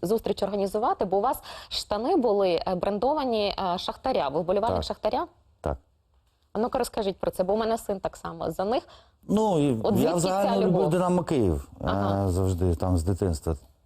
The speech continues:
Speaker 2: От. Але після, м, того, коли, ну, Шевченко пішов,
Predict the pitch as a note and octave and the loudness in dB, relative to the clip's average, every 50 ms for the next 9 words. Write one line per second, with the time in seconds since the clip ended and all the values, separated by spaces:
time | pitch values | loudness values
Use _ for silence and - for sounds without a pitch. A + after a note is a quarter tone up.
0 | - - F#2 F#2 F#2 F2 E2 - _ _ _ - - - - - _ _ - - | -6 -4 -2 0 0 0 -2 -4 _ _ _ -20 -20 -20 -20 -20 _ _ -12 -8
1 | - - G#2+ A2+ A#2 B2 A2 - C3+ D3 C#3+ - - C3+ C3+ C#3 C#3 C3+ C3+ C3+ | -2 -2 0 2 2 0 0 0 0 0 0 0 0 0 0 0 0 0 0 0
2 | C3+ C3 C3 B2+ A#2+ G2+ - - G#2+ A2 A2+ A2+ G2+ - C3 B2+ B2+ A#2+ A#2+ A#2 | 0 0 0 0 -2 -2 -2 -2 0 0 2 0 0 0 0 0 2 2 0 0
3 | G2+ - A2+ A2+ A#2 A#2 A#2+ A#2+ A#2 A#2 A2+ - - - - - - _ _ _ | 0 0 0 2 2 2 2 2 2 2 0 -2 -6 -14 -20 -20 -20 _ _ _
4 | _ _ _ _ _ _ _ _ _ _ _ _ _ _ _ _ _ _ _ _ | _ _ _ _ _ _ _ _ _ _ _ _ _ _ _ _ _ _ _ _
5 | _ _ _ _ _ _ _ _ _ _ _ _ _ _ _ _ - B2+ C3+ B2+ | _ _ _ _ _ _ _ _ _ _ _ _ _ _ _ _ 0 0 2 2
6 | A#2 G2+ F2+ - _ _ _ - - - C#3 A#2+ - - E3+ E3+ D#3+ E3 D#3 - | 2 0 -2 -4 _ _ _ -14 -6 -4 -4 -2 0 0 0 2 2 2 2 0
7 | C#3+ - C3 B2+ - - C3 A#2+ A#2 G#2+ | 0 0 0 -2 0 0 0 0 0 0